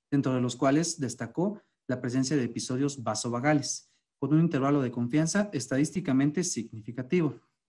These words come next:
Por lo cual, el estudio concluye que el abordaje vaginoscópico para la histeroscopía es más rápido, menos doloroso y reduce la probabilidad de presentar complicaciones como efectos vasovagales. Ahora, vamos a evaluar la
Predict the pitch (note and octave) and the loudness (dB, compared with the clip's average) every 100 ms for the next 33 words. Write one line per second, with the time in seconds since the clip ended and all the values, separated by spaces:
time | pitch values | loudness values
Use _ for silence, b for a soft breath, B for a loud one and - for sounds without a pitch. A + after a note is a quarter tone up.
0 | _ _ D#3 D#3 D#3+ F#3 G#3 B B B | _ _ 2 2 4 4 4 B B B
1 | _ - F#3 F3+ B3+ D4 D#3 D3 C#3 C#3 | _ 0 0 4 4 6 4 2 2 2
2 | D#3+ - - - E3+ E3 E3+ A3 A3+ C4 | 0 -6 -10 2 4 4 4 4 4 2
3 | G#3+ C3 A#2 C#3+ C#3 D3+ - G#3 G#3 - | 2 0 2 0 0 -2 0 -2 -2 -12
4 | _ A#2+ A#2 A2+ - A2+ - B2 E3 F3 | _ -4 -2 -4 -6 -8 -10 -2 0 0
5 | E3+ D3 C3 - B2+ F#3 F#3 D3+ E3 B | -2 -2 -2 -2 0 0 4 2 2 B
6 | B _ F3+ A#3+ A3+ C#3 B2+ C3+ C#3 F3 | B _ 8 8 8 6 4 2 0 -2
7 | - F3 D3 E3 G#3 B3+ A#3 C#3+ B2+ B2 | 0 0 2 2 4 4 4 2 2 2
8 | B2 D#3 D3 A2+ - B2 C#3+ E3+ B2 G#2 | 2 2 0 -6 -6 -2 -2 -2 -4 -8
9 | A2+ A#2 - F3+ G#3+ A3 B B B C#3 | -10 -8 -2 2 2 0 B B B 0
10 | C#3 B2+ F#3 F#3+ F#3+ C3 B2+ B2+ A2+ G2+ | 0 0 -2 0 -2 0 -2 -2 -4 -6
11 | F#2 F2+ - - _ _ _ _ _ _ | -10 -12 -16 -16 _ _ _ _ _ _
12 | _ _ _ _ - C#3+ A#2+ B B B | _ _ _ _ -2 -2 -2 B B B
13 | F#3 A#3 A3 C#3+ C#3+ E3 F#3+ C3+ E3 B | 4 6 6 6 6 4 4 2 0 B